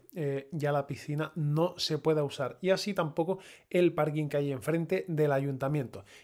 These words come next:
Y bueno, pues resulta que, eh, eso lo ha señalado en Onda Tenerife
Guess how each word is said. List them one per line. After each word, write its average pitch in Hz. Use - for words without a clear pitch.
Y 160
bueno, 135
pues 113
resulta 175
que, 160
eh, 135
eso 180
lo 156
ha 139
señalado 151
en 147
Onda 143
Tenerife 160